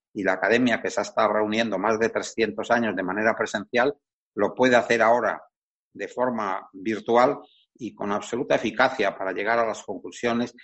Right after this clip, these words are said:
que los académicos deben llegar en, en la defensa de la unidad del idioma y de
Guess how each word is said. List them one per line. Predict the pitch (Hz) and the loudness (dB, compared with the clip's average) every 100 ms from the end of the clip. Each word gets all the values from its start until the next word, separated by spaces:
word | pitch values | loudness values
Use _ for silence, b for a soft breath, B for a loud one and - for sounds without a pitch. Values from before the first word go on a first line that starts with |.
| B - | B -8
que | 101 | -6
los | 95 | -2
académicos | 98 95 107 117 117 110 101 | -2 0 0 0 0 -4 0
deben | 113 110 | 0 0
llegar | 104 110 117 | 0 2 2
en, | 117 - B _ - | 0 -6 B _ -10
en | 101 | -4
la | 101 | -2
defensa | 95 - 110 110 107 107 | -4 -4 -6 -2 0 0
de | 98 | -2
la | 95 | -4
unidad | 98 104 127 | -2 -2 0
del | 104 | -2
idioma | 98 104 107 113 | -2 -2 -2 -2
y | 110 | -4
de | 104 95 | -4 -6